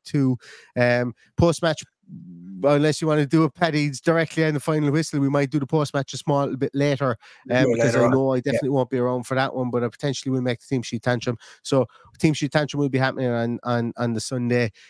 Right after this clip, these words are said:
Speaker 1: Um, post-match might be a bit later. I'd say that's the way we're gonna go with it. And, um, as I say, the big main event of Fulham versus Aston Villa is what we'll all be hoping that we get a result in as well.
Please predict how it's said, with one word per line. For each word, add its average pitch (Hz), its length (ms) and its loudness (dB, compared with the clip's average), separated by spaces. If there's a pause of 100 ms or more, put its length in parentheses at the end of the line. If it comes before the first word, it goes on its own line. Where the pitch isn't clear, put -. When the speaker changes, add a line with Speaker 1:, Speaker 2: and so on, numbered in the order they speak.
(160)
Speaker 1:
Um, 113 220 2
post-match 135 460 0
might 123 200 2
be 123 100 -2
a 107 40 -2
bit 117 200 -2
later. 110 320 -2
I'd 104 160 -4
say 113 120 -4
that's 104 220 -4
the 113 80 -6
way 107 100 0
we're 104 120 -4
gonna 107 260 -2
go 113 200 -2
with 107 140 -2
it. 104 160 -4 (120)
And, 107 480 -4 (100)
um, 107 440 -2
as 101 120 -8
I 101 40 -4
say, 101 240 -4
the 92 100 -8
big 104 240 -4
main 104 240 0
event 101 300 -2
of 98 120 -6
Fulham 107 320 -4
versus 104 320 -4
Aston 104 360 -4
Villa 107 260 0 (280)
is - 140 -8
what 113 160 0
we'll 107 160 0
all 101 120 2
be 101 100 -2
hoping 104 300 -4
that 101 100 -6
we 98 80 -8
get 95 160 -6
a - 20 -8
result 98 440 -2
in 101 160 -2
as 95 140 -4
well. 101 240 2